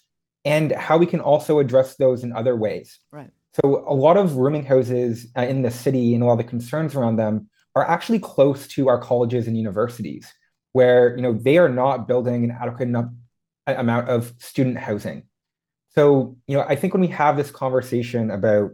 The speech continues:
Speaker 1: rooming houses, we also need to talk about who those rooming houses are often for. They're often for students, um, young people moving out for the very first time, and a lot of new immigrants.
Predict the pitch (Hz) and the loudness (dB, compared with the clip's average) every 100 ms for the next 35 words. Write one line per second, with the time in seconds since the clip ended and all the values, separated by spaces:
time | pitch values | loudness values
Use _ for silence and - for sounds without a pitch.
0 | - 123 131 117 107 95 98 92 90 _ | -2 0 0 -2 -4 -4 -6 -8 -10 _
1 | _ _ _ 135 147 156 180 165 - 139 | _ _ _ 2 4 2 0 0 2 0
2 | 135 131 113 113 - - 139 135 113 120 | 2 2 2 -2 -8 -2 0 0 0 0
3 | 120 120 113 113 101 107 95 - 98 - | 0 -2 -4 -4 -4 -4 -4 -8 -12 -4
4 | 85 67 - _ _ _ _ - 117 131 | -4 -4 -10 _ _ _ _ 0 0 -2
5 | 120 113 - - 117 113 - - _ _ | -4 -6 -6 -2 -2 -2 -6 -18 _ _
6 | _ - 107 113 120 117 117 123 117 117 | _ -6 -2 2 2 0 0 0 2 0
7 | 113 117 107 107 - 113 110 110 107 113 | 0 -2 -4 -6 -6 -4 0 0 0 -2
8 | 104 - 110 101 101 104 - _ _ 123 | -4 -6 -6 -6 -6 -8 -14 _ _ -2
9 | 123 123 131 123 113 95 104 98 92 - | 2 4 4 2 -2 -2 -4 -4 -8 -12
10 | - | -20